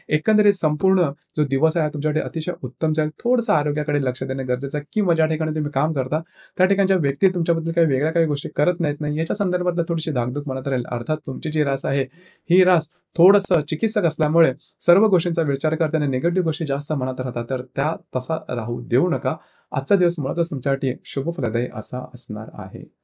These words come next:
यानंतरची जी रास आहे ती आहे तुळ रास. तुळ राशीच्या आठव्या स्थानात चंद्राचं भ्रमण आहे. पाचव्या स्थानात आणि चतुर्थ स्थानात असणारा शनी बरोबर चंद्र नवपंचम योग म्हणजेच त्रिकोण योग करणार आहे आणि पंचमात असणारा गुरु बरोबर चंद्र केंद्र योग सुद्धा करणार आहे. उत्तम अशा प्रकारचा आजचा ग्रहमान आहे. अनपेक्षित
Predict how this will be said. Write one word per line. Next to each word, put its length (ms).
यानंतरची 420
जी 100
रास 220
आहे 220
ती 160
आहे 180
तुळ 320
रास. 200
तुळ 140
राशीच्या 280
आठव्या 220
स्थानात 180
चंद्राचं 360
भ्रमण 300
आहे. 80
पाचव्या 280
स्थानात 280
आणि 220
चतुर्थ 220
स्थानात 260
असणारा 420
शनी 280
बरोबर 240
चंद्र 320
नवपंचम 480
योग 120
म्हणजेच 240
त्रिकोण 280
योग 100
करणार 300
आहे 80
आणि 100
पंचमात 340
असणारा 300
गुरु 240
बरोबर 260
चंद्र 260
केंद्र 400
योग 100
सुद्धा 360
करणार 260
आहे. 180
उत्तम 340
अशा 160
प्रकारचा 400
आजचा 180
ग्रहमान 340
आहे. 100
अनपेक्षित 600